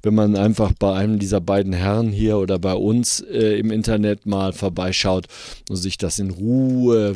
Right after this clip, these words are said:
videomäßig vorstellen, erklären lässt.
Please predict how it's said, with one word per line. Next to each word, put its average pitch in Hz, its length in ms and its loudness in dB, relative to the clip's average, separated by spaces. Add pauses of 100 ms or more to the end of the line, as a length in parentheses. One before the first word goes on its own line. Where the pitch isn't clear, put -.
videomäßig 107 920 -2
vorstellen, 104 880 0
erklären 95 920 -2 (600)
lässt. - 840 -10